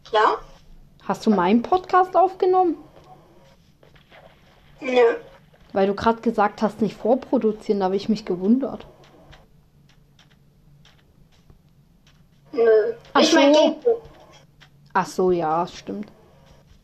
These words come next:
Speaker 2: Sorry,
Speaker 1: Also,
Speaker 2: ich hab's falsch
Speaker 1: ich,
Speaker 2: verstanden.
Speaker 1: ich würd dann, ich denk dann, dass ich ein bisschen Gameplay noch von Shell Shock Live zusammenkriege.
Speaker 2: Mhm.
Speaker 1: Aber auch nicht viel.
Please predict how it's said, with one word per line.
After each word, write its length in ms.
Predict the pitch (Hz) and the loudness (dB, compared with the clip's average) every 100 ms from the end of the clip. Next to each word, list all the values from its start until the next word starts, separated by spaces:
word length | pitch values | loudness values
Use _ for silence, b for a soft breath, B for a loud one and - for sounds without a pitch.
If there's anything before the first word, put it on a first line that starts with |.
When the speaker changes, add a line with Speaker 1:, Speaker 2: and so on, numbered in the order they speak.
| _ _ _ _ _ _ | _ _ _ _ _ _
Speaker 2:
Sorry, 220 | - 190 180 | -8 -2 0
Speaker 1:
Also, 260 | 190 208 | 2 2
Speaker 2:
ich 160 | 208 220 | 0 0
hab's 240 | 214 - | -4 -2
falsch 260 | 220 208 220 | 0 2 2
Speaker 1:
ich, 100 | 320 | 2
Speaker 2:
verstanden. 880 | 320 208 196 240 285 294 294 302 285 | 2 2 2 4 4 2 0 4 4
Speaker 1:
ich 40 | |
würd 160 | 554 554 | 4 4
dann, 320 | 554 539 - - | 2 2 -2 -12
ich 80 | - | 0
denk 220 | 587 - | 0 2
dann, 160 | 269 | 2
dass 180 | 262 262 | 4 4
ich 240 | 269 - 247 | 2 -6 -6
ein 140 | 247 | -6
bisschen 400 | 254 262 247 240 | -4 0 2 4
Gameplay 380 | 247 240 240 240 | 2 0 0 2
noch 120 | 240 | 2
von 300 | - 240 247 - B B - _ _ - | 0 -2 -2 -10 B B -20 _ _ -8
Shell 220 | - 554 | 0 2
Shock 220 | 554 554 494 | 4 2 4
Live 340 | 480 480 - | 4 4 0
zusammenkriege. 760 | - 240 240 247 - 254 254 262 - - - - | -4 2 2 0 -2 -2 -2 -6 -10 -20 -20 -6
Speaker 2:
Mhm. 500 | 240 233 208 226 233 - - - - _ _ - - - _ - - - - | 2 4 4 2 0 -6 -20 -20 -20 _ _ -20 -20 -20 _ -20 -20 -10 -6
Speaker 1:
Aber 180 | 254 220 | 2 2
auch 120 | 214 | 2
nicht 160 | 220 - | 0 -6
viel. 260 | - 466 | -4 -6